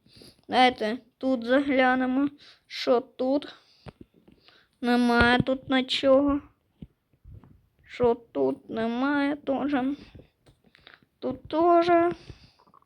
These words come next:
Ну що? Де?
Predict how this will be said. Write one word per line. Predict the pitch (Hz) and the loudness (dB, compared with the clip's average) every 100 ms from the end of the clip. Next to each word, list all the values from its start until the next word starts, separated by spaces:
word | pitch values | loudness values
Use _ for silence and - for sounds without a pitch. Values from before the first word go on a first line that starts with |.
| _ | _
Ну | 233 247 | -8 -8
що? | - - 240 233 269 _ _ _ - _ _ _ _ _ - | -10 -8 -6 -6 -8 _ _ _ -20 _ _ _ _ _ -10
Де? | 262 262 254 | -6 -4 -4